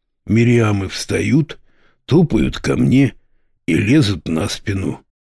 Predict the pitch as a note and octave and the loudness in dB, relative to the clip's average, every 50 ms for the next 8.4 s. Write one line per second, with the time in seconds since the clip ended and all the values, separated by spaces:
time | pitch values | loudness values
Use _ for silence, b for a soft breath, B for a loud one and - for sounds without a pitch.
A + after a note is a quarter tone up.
0 | _ _ _ _ E3+ A3 A#3+ C4+ B3+ A#3 - C#4+ C#4+ C#4 B3 G#3 D#3 A2 E2+ - | _ _ _ _ 2 4 4 2 2 2 2 2 2 4 4 4 4 2 0 -2
1 | - _ _ _ _ _ _ - D#3 E3+ E3 F3+ D#3+ C#3+ B2+ - - - - - | -8 _ _ _ _ _ _ -4 0 2 4 6 4 4 4 4 2 0 0 -4
2 | - - _ _ _ _ _ _ _ _ _ - - - - A#3+ B3 A#3+ D#3+ D3+ | -6 -14 _ _ _ _ _ _ _ _ _ -20 -4 0 2 4 6 6 6 6
3 | A3 B3 A#3 - - - - _ - _ _ _ _ _ _ _ - F#2 F#2+ F#2+ | 6 6 4 2 0 -12 -20 _ -20 _ _ _ _ _ _ _ -6 -4 -2 2
4 | - G3 G#3+ D3+ - - - B2 A#2+ D#2 A#1+ - - - _ _ _ _ _ _ | 4 4 4 4 2 0 -2 -2 0 0 -2 -4 -4 -10 _ _ _ _ _ _
5 | _ _ _ _ _ F#3 A#3 A#3 - C#4 C#4 - - C#4 B3+ A3 A3 G#3 G3 A3 | _ _ _ _ _ 2 2 4 4 2 2 4 4 4 4 6 4 4 4 4
6 | A3+ A3+ A3 G3 A#3+ A#3+ G#3+ - - A3+ A3 - - - A#3 A#3+ A3 F3+ - - | 6 6 6 6 6 4 4 4 4 2 0 0 0 0 2 4 4 4 2 0
7 | - - - _ _ _ _ _ _ - - B2 C#3 C#3 A#2 F#2+ E2+ D#2+ D#2 - | -4 -12 -20 _ _ _ _ _ _ -4 -2 0 2 2 2 0 0 -2 -2 -4
8 | - _ - C#3 D3 - - - | -6 _ -4 -4 -2 -2 -2 -4